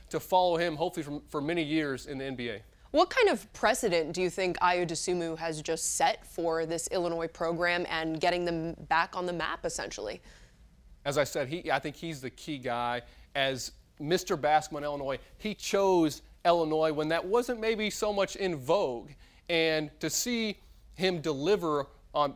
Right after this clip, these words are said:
Speaker 1: pretty much everything that he set out to do, and I think exceed many expectations, at least, uh, mine. You know, he was a great recruit, but I didn't expect him to be a national player of the year.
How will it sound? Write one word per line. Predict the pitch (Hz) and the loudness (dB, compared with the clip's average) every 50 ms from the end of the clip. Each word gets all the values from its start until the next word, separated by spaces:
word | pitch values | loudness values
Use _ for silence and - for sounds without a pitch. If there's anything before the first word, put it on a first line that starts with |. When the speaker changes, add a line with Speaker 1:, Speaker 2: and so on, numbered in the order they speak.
| - - - | -6 -8 -2
Speaker 1:
pretty | - 202 190 185 | 0 0 0 0
much | 170 151 - - | 0 -2 -2 0
everything | 180 180 190 180 165 - 175 160 151 | 0 2 2 0 0 0 -2 0 2
that | 143 123 | 2 0
he | 123 175 170 | 0 -2 -6
set | - - - 185 165 | -2 0 2 4 4
out | 165 165 143 - - | 4 2 2 -2 -8
to | 143 | -12
do, | 123 117 143 165 175 160 143 139 135 - - - - - - | -10 -6 -4 -2 -2 -2 -4 -6 -10 -12 -16 -20 -16 -6 -2
and | 160 151 165 | 0 2 4
I | 196 | 4
think | 208 - 202 185 | 2 2 -2 -4
exceed | 156 143 - - - - - 240 262 254 214 175 | -4 -6 -6 -6 -8 -6 -6 -6 -4 -4 -4 -4
many | 160 170 165 143 156 | -4 -2 -2 0 -2
expectations, | 151 - - - 143 - - 175 165 - 165 147 170 | -2 -2 -4 -8 -6 -4 -4 -4 -4 -4 -4 -4 -4
at | 156 - | -4 -4
least, | 233 269 254 - - - - - - - - | -2 -4 -4 -6 -8 -14 -18 -20 -18 -8 -2
uh, | 147 139 143 160 | 0 2 2 2
mine. | 139 139 160 220 247 220 180 | 2 4 4 4 4 4 2
You | 165 170 | 0 0
know, | 165 | -2
he | 151 214 | -2 -2
was | 247 208 170 | -2 -4 -4
a | |
great | 143 139 180 196 - | -4 -2 -2 -2 -2
recruit, | 151 139 - - - 285 277 - | -2 -8 -8 -8 -6 -6 -4 -2
but | 160 143 - - - - - _ | -4 -4 -4 -6 -20 -20 -10 _
I | - 214 311 | 0 2 2
didn't | 359 339 226 | 2 0 -2
expect | 180 - - - 190 165 - | -4 -6 -6 -6 -6 -4 -4
him | 196 220 233 | -4 -6 -4
to | 180 | -4
be | 143 147 143 | -4 -4 -4
a | 127 | -4
national | 117 120 131 147 156 - - 131 | -2 -2 -2 -2 -2 -4 -6 -12
player | - - 147 135 | -10 -6 -6 -6
of | 123 107 | -6 -6
the | 107 | -8
year. | 107 139 160 117 95 | -6 -6 -6 -6 -8